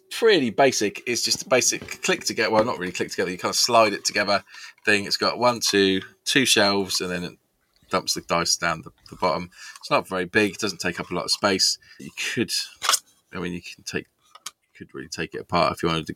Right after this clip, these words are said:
take it somewhere, although a bit of a faff to put it back together again. But yeah, solid, basic, cheap. Uh,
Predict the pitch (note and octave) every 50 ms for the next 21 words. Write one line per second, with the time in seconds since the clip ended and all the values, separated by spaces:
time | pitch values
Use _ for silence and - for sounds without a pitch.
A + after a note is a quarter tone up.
0 | - - - - F2 F2 - - - - - F#2 E2+ E2+ F2 F2+ F2 F2+ F2 F2
1 | D#2 - D2+ D#2+ D#2+ F2 - - F#2 F2 F2 - - - - - E2 - - -
2 | - - - - F2+ F2 F2 F2+ F2+ F#2 F2+ F2+ F2 _ _ _ - C3 C3+ C3+
3 | C3 B2 - - - - C3 A#2+ A#2+ A#2+ A2+ - - A2 A2 G#2 - G#2+ G2 -
4 | - - A2+ G#2 - _ - - - - - - - - _ _ _ _ _ -
5 | - F#2+ F#2+ F#2+ F#2 F2+